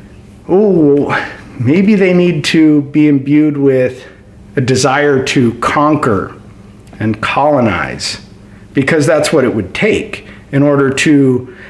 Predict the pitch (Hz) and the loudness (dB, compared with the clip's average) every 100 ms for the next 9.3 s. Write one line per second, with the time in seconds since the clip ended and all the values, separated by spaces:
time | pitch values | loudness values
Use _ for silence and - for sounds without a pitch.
0 | - 160 147 139 143 139 - - - - | -6 -2 0 0 0 0 -6 -10 -20 -20
1 | - - - - - 151 - - 147 131 | -20 -20 -20 -14 -4 -2 -2 -2 0 2
2 | 123 165 147 120 110 135 131 139 135 - | 0 0 0 0 -2 -2 0 2 0 0
3 | 147 135 113 135 139 135 - 165 151 123 | 2 2 2 2 0 -2 -2 -2 0 0
4 | - 131 135 135 - - 160 165 120 - | 0 0 0 0 0 0 0 2 0 0
5 | 113 - 110 87 - - - - 135 143 | -2 -2 -4 -4 -8 -16 -14 -2 0 2
6 | 147 165 131 123 127 143 123 92 - 131 | 2 0 2 2 2 2 0 -2 -4 -4
7 | - - 180 175 - 127 101 92 - 143 | -4 -2 0 0 0 -2 0 -2 -4 -6
8 | - - 175 190 143 123 - - 151 143 | -4 -2 0 2 0 -2 -4 -2 2 2
9 | 139 135 131 | 2 0 -4